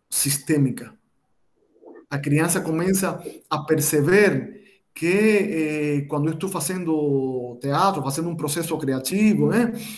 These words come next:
que, poxa, eu posso beijar um menino e não acontece nada. Poxa, eh, eu posso abraçar, eu, eu que sou desta facção, eh, eu sou família desta facção,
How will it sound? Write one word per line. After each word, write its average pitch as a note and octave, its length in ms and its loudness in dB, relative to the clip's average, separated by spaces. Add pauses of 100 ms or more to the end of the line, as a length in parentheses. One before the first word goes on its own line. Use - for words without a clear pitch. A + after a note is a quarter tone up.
(440)
que, D#3 840 2 (360)
poxa, G#3 300 -8 (320)
eu E3+ 200 -8
posso G#3 1080 -2
beijar D#3+ 480 6
um A3 80 8
menino A3+ 320 6
e - 20 4
não G#3+ 80 4
acontece G3 400 -2
nada. F#3+ 360 -2 (760)
Poxa, D#4 320 -6 (140)
eh, - 180 -10
eu F#3+ 200 0
posso A#3+ 520 2
abraçar, F3 1000 2 (480)
eu, G#3+ 260 6
eu A#3 280 8
que F#3+ 80 -2
sou A3 240 2
desta A#3 200 2
facção, G3+ 840 0 (340)
eh, G#3 220 2
eu E3 60 -4
sou G3+ 120 -2
família G3+ 420 0
desta G3 240 2
facção, G3 560 -4